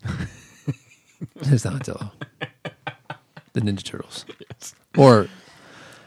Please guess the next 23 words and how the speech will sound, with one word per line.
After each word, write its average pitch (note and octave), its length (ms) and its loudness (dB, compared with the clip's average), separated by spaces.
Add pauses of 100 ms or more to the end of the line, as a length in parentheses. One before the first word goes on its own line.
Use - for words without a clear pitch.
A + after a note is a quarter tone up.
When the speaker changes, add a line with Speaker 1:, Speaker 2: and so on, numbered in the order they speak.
(120)
Speaker 1:
uh, - 40 -18 (360)
uh, F#3+ 80 -2
no. F#3+ 140 6
Hold D#3+ 140 4
on C3 60 -2
a A2 40 -6
second. G2+ 160 -8
Let B2 80 2
me D3+ 60 6
think B2+ 160 0
of F2 40 -6
this. F2 200 -8
My G#2 140 -2
perfect, - 720 6 (440)
my G2 100 -2
perfect, - 760 2 (1080)
for - 180 2
me, C3+ 280 8
per-, C3 220 4
my A#2+ 140 4
own B2+ 260 8
selfish A#2+ 480 4
thing C3+ 400 2